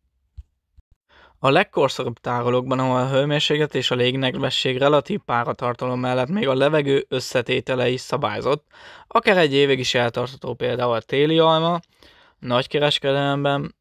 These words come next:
vagy házi tárolás során is. Banán tárolása. Éretlen banán esetén becsomagolva kell hagyni, és meleg helyre kell tenni, olyan utóérő érett gyümölcsöt kell mellé tenni,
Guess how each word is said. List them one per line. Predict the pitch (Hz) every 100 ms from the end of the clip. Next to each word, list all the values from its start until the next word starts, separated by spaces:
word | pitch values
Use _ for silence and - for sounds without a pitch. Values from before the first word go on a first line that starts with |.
| -
vagy | 131 120 117
házi | 131 123 127 123
tárolás | - 117 117 120 120 120
során | 123 123 123
is. | 120 120 - _ _ _ -
Banán | 147 147 127 123
tárolása. | 120 123 - 117 120 - - - _ _ _ - - _ _
Éretlen | - 214 214 196 180 160
banán | 139 143 139 135
esetén | 123 127 - 123
becsomagolva | 123 120 123 120 123 120 117
kell | 123 117
hagyni, | 139 160 170
és | 151
meleg | - 147 139
helyre | - 123 120
kell | - 123
tenni, | - 139 147
olyan | 143 143 131 - -
utóérő | 147 - 135 131 131 127 131
érett | 131 127 123
gyümölcsöt | 123 127 120 - 120
kell | - 123
mellé | 120 120 120 120
tenni, | 120 123 131 139 151